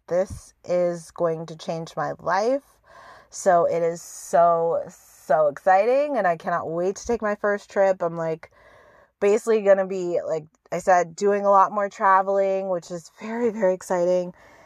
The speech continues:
and paying for things that I need to pay for.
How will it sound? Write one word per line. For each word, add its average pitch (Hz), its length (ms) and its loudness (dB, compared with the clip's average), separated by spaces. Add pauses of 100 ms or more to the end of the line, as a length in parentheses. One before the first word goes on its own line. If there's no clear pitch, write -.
(220)
and 196 220 0
paying 254 300 0
for 285 160 2
things 277 320 4
that 285 120 4
I 269 120 2
need 269 220 -2
to 262 100 -12
pay 220 240 0
for. 302 680 4